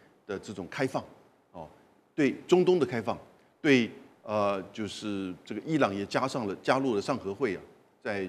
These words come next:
去年还是前年的时候加入了上合会，这，这一次上合会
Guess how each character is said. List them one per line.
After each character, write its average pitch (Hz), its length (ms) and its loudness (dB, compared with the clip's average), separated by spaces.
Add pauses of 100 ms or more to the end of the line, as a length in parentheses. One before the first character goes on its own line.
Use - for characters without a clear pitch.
去 151 260 -4
年 95 180 -4
还 95 80 -10
是 95 80 -16
前 101 160 -8
年 110 160 -2
的 95 80 -8
时 92 60 -14
候 98 80 -8
加 104 240 -6
入 104 60 -6
了 101 40 -8
上 107 140 -10
合 87 140 -14
会， 95 180 -10 (280)
这， 127 120 -2
这 135 140 0
一 117 40 4
次 113 160 -6
上 113 160 -6
合 95 80 -6
会 117 220 -4